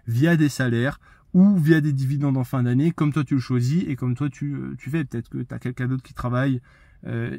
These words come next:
et, euh, dans ton foyer et qui peut permettre tout au long de l'année de vivre sur son pécule. Et ensuite, euh, ben, sur, euh, sur,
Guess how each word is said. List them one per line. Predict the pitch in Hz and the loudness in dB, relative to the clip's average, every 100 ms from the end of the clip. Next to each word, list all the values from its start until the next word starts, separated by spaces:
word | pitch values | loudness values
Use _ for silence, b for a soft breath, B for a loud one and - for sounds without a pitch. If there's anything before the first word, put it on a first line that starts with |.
| - | -4
et, | 127 127 127 | -2 0 0
euh, | 120 113 107 | 0 -2 -4
dans | 135 143 76 147 | -8 -10 -8 -6
ton | 139 | -6
foyer | 131 131 123 143 165 143 | -4 -2 2 4 4 2
et | 123 | 0
qui | - | -4
peut | 120 143 151 | -2 0 0
permettre | 131 127 123 139 139 139 | 0 -2 0 -2 -4 -4
tout | 127 - - | -4 -6 -2
au | |
long | 131 131 | 0 2
de | |
l'année | 131 135 139 | 2 2 0
de | 127 | 0
vivre | 131 127 120 | 0 0 -4
sur | - 123 | -4 -8
son | 127 | -6
pécule. | 120 123 - 151 135 b b b b b - | -2 -2 -2 -4 -4 b b b b b -4
Et | 139 131 | 0 0
ensuite, | 123 120 156 160 | 0 -2 -4 -2
euh, | 135 123 | -2 -2
ben, | 120 120 120 | -2 -2 -4
sur, | - 127 120 | -6 -4 -2
euh, | 117 110 113 110 | -2 -4 -4 -4
sur, | 113 - | -6 -8